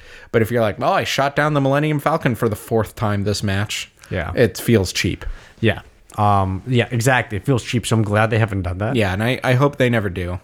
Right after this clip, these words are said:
Speaker 2: I hope they just bring in, like, the B-Wing. They bring in, um, they, they bring in the, uh, the Naboo starfighter.
Speaker 1: Yeah,
Speaker 2: They
Speaker 1: or,
Speaker 2: bring
Speaker 1: like,
Speaker 2: the Trade
Speaker 1: the,
Speaker 2: Federation
Speaker 1: the sequel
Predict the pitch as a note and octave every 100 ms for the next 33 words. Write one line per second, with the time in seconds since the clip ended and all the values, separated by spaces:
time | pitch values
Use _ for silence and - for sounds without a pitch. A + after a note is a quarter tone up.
0 | _ A#2 A#2 D#3+ D#3+ C#3+ C3+ - B2+ A#2+
1 | A#2+ G#2+ G2 - A#2+ A#2+ A#2+ A2+ G#2 F2
2 | E2+ G2+ F#2+ G#2+ G#2+ G#2+ G#2 G#2 G2+ G2
3 | G2 F#2+ F#2 F#2+ - A2 G#2+ G2 G#2 F#2+
4 | G#2+ G#2 G#2 F#2+ G2+ G2 F#2+ F#2+ G#2 A2
5 | A2 A2+ A2 A#2 G2+ G2+ _ _ - A#2
6 | G#2+ - F2+ G2 F#2+ G2 G#2 G#2 - A#2
7 | G#2+ G#2 F#2+ A2+ G#2 F#2 G2 F2+